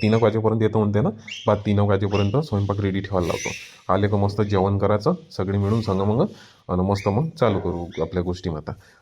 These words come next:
अन शांताबाईले बी घेऊन येतो, हा? संग मग. नाही तर एक काम कर ना, तू माझ्या संग चाल, हा? संग मग आपण ते चिकन गिकन हे ते घेऊन चाललो जाऊ, अन थोडंसं तिकडे वावराकडून येऊ, हा? अन बाकी मग शांताबाईले पाठवून देजो घरी,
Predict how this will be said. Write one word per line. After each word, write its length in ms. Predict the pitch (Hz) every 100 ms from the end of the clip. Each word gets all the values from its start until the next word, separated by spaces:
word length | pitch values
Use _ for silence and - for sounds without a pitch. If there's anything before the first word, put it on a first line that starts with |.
| -
अन 280 | 101 104 104
शांताबाईले 560 | 104 123 123 123 120
बी 100 | 117
घेऊन 200 | 110 131
येतो, 160 | 110 101 - -
हा? 80 | 170 - - _ -
संग 160 | 101
मग. 260 | 98 90 90 92 - _ _ _ _ -
नाही 140 | 120
तर 40 | 139
एक 140 | 135
काम 140 | 143 131
कर 120 | 117
ना, 120 | 110
तू 180 | 107 117
माझ्या 160 | 113
संग 240 | 143 123 104
चाल, 260 | 104 131 180 -
हा? 80 | 160 143
संग 200 | 110 101
मग 180 | 101 135 - - - 95
आपण 200 | 92 104
ते 240 | 107 98
चिकन 340 | 92 98 101
गिकन 260 | 101 98 104
हे 140 | 101
ते 180 | 95 104
घेऊन 200 | 98 101
चाललो 260 | 101 98 101
जाऊ, 160 | 143 143 - - -
अन 80 | 95
थोडंसं 300 | 101 98 101
तिकडे 180 | 101
वावराकडून 440 | 113 160 143 131 113
येऊ, 100 | 113 113 143
हा? 60 | 175 - - -
अन 120 | 92 101 107 110 110 110 104
बाकी 240 | 107 120
मग 160 | 117 117
शांताबाईले 460 | 113 110 120 117 123
पाठवून 300 | 160 170 170
देजो 200 | 151 147
घरी, 180 | 113